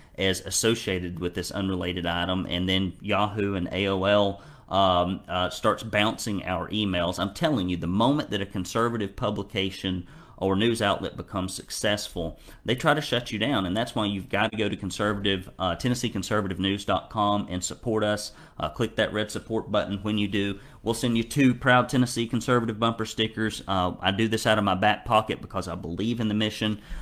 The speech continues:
Uh, we'll also send you this directory, and you can find your health committee members in the House and the Senate on this puppy and reach out to them and say, "We want you to support things that get the volunteer state back to a volunteer state, get us back to normal." And we'll send you this Proud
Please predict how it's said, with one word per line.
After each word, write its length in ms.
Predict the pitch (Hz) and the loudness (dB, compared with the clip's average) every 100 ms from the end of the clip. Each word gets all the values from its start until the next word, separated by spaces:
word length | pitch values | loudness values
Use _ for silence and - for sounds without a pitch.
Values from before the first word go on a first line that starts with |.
| - | -2
Uh, 180 | 101 95 | 2 4
we'll 100 | 101 | 4
also 240 | 107 113 113 | 2 4 2
send 260 | - 110 | 2 0
you 60 | 107 | 0
this 180 | 107 - | -2 -4
directory, 680 | 104 92 117 123 131 135 143 - - - | -4 2 2 2 0 0 -2 -10 -20 -6
and 160 | 90 98 | -2 0
you 60 | |
can 140 | 110 104 | 0 2
find 280 | 110 113 | 4 4
your 80 | 107 | 4
health 320 | 101 120 - | 4 4 4
committee 360 | - 113 117 113 | 0 2 4 4
members 400 | 110 113 117 113 | 4 4 2 0
in 40 | |
the 80 | 98 | 0
House 320 | 101 107 107 | 2 2 2
and 60 | 101 | -2
the 60 | 90 | -2
Senate 300 | - 104 104 | 0 0 0
on 140 | 104 | 0
this 140 | 101 | -2
puppy 340 | - 110 90 101 | -2 -4 -2 0
and 100 | 87 | 0
reach 220 | 107 - | -2 0
out 220 | 107 101 | 0 0
to 40 | 104 | -2
them 200 | 107 98 | -2 -2
and 80 | |
say, 120 | 92 87 | -2 -2
"We 140 | 92 | -2
want 300 | 95 113 - | 0 0 -2
you 80 | 104 | -4
to 80 | 95 | -6
support 480 | - - 123 - | -10 -4 -2 -2
things 280 | 113 107 110 | -2 -2 -2
that 280 | - - 92 | -6 -10 -4
get 300 | 117 117 - | 2 2 0
the 60 | 95 | -2
volunteer 520 | 104 113 107 - 107 | 0 2 0 -2 -4
state 500 | - - 104 107 82 | -4 -2 -2 -2 -2
back 280 | 101 104 - | -2 -2 -4
to 100 | 104 | -4
a 140 | 92 | -4
volunteer 640 | 80 98 110 107 104 113 110 | -2 0 0 0 -2 -4 -4
state, 360 | - 107 95 | -2 -2 0
get 100 | 107 | -4
us 100 | - | -4
back 240 | - 104 - | -2 -2 0
to 60 | |
normal." 360 | 104 135 127 131 - - - | 2 4 2 0 -10 -14 -4
And 320 | 190 160 82 - - - | 0 0 0 -6 -6 2
we'll 160 | 131 | 4
send 220 | 127 127 | 4 0
you 60 | 113 | 0
this 180 | 113 - | -2 -4
Proud 400 | - 127 82 | -2 0 0